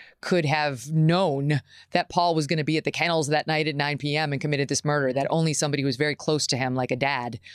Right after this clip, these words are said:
would know exactly where he was. Um, and that brings me to, before we go, Ronnie, that your thought, like, do you believe that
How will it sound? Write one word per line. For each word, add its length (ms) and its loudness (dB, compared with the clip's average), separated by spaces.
would 120 2
know 160 2
exactly 400 0
where 160 -2
he 140 -2
was. 480 -2
Um, 260 2
and 80 4
that 140 2
brings 240 0
me 100 0
to, 220 0
before 220 0
we 80 0
go, 160 2
Ronnie, 280 0
that 200 -6
your 240 2
thought, 400 0
like, 120 -6
do 80 0
you 240 2
believe 680 0
that 360 0